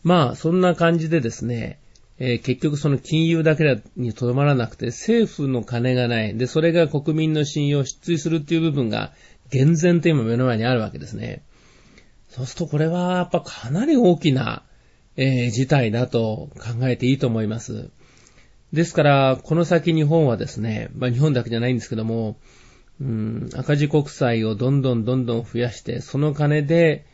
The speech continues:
ここまでよ-、救援をやってきた各国、えー、日本、アメリカ、ヨーロッパ、それから中国ですね。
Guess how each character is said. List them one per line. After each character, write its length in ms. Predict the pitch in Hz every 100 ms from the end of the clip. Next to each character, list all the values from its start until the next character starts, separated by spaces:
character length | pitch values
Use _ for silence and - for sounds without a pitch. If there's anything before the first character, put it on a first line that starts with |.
| _ _ _
こ 100 | -
こ 80 | 135
ま 140 | 131
で 400 | 120 113 104 98
よ-、 180 | 117 127 - -
救 300 | - 123 123
援 180 | 120 117
を 80 |
や 140 | 113 113
っ 20 |
て 120 | -
き 60 | 120
た 100 | 104
各 340 | 113 131 -
国、 220 | 101 87 - _ _ _ _ -
え 100 | 120
ー、 80 | 110
日 100 | 110
本、 500 | 117 123 110 107 - _ _ -
ア 80 |
メ 160 | 117 120
リ 140 | 117
カ、 400 | 113 117 113 110 - _ _ _
ヨ 240 | 123 120
ー 40 | 120
ロ 100 | 120
ッ 20 |
パ、 480 | - 117 104 107 -
そ 160 | - 117
れ 60 |
か 100 | 117
ら 140 | 107 113
中 240 | - 135
国 220 | 113 -
で 60 | -
す 120 | -
ね。 320 | 120 117 107